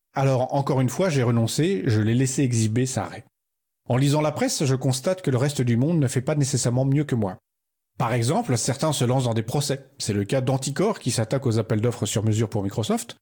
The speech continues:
ou de certains actionnaires d'Amazon qui font un procès à la boîte pour contester ses projets de reconnaissance faciale. Ok, un procès est dépassionné et objectivé par le cadre juridique, mais bon, il s'adresse généralement à quelqu'un qui ne fait pas d'erreur si on le considère dans son référentiel malfaisant.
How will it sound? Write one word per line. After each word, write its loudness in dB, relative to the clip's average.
ou 2
de 2
certains 0
actionnaires 0
d'Amazon 0
qui -2
font 0
un -2
procès -2
à 0
la 0
boîte -2
pour -6
contester -2
ses -2
projets 0
de 0
reconnaissance -2
faciale. -4
Ok, -2
un 0
procès 0
est 0
dépassionné 0
et 0
objectivé 0
par -4
le -2
cadre -2
juridique, 0
mais 2
bon, 0
il -6
s'adresse 0
généralement 2
à -2
quelqu'un -2
qui -2
ne 2
fait -2
pas -2
d'erreur 2
si 0
on 2
le -6
considère 0
dans 0
son -4
référentiel 0
malfaisant. 0